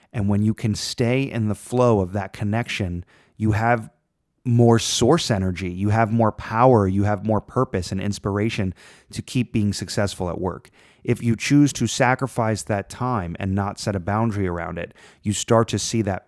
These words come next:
show up in other parts in your life. Recharging is good for work-life balance. And by the way, it's perfectly acceptable to set boundaries for yourself when you notice something in the workday that's not making you feel good.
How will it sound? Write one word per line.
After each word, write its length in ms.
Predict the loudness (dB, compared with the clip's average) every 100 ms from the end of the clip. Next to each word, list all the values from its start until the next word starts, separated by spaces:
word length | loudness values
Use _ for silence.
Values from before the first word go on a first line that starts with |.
| _
show 320 | -8 2 6 6
up 180 | 6
in 80 | 2
other 200 | 0 -2
parts 340 | -2 -4 -2 -6
in 60 |
your 140 | -6 -4
life. 520 | -4 -6 -14 -20 -20 -20 _ _ _ _ _ _ _ _
Recharging 640 | 4 6 8 6 6 4 4
is 160 | 2
good 460 | 6 8 6 2 -10 -4
for 220 | 2 4
work-life 500 | 4 4 4 2 2
balance. 640 | 2 2 -2 -6 -10 -14 -20 _ _ -10
And 600 | -2 2 2 0 -2 -8 _ _ -12
by 260 | 0 4
the 100 | 6
way, 240 | 6 6 6
it's 160 | 2
perfectly 560 | -4 -4 -2 -2 0 0
acceptable 560 | 0 -2 -2 -4 -4 -4
to 100 | -4
set 280 | -4 -2
boundaries 400 | 0 0 2 0
for 120 | -2 -4
yourself 480 | -4 -2 -2 -2 _ -20 -20 -20 -4
when 160 | 0 4
you 120 | 4
notice 420 | 6 6 6 4
something 420 | 0 -2 -2 0
in 120 | 0
the 80 | 0
workday 640 | 0 0 0 -2 0 0
that's 300 | -2 -4 -2
not 220 | -2 -2 0
making 300 | -2 0 -2
you 100 | -2
feel 320 | 0 0 0
good. 320 | -4 -12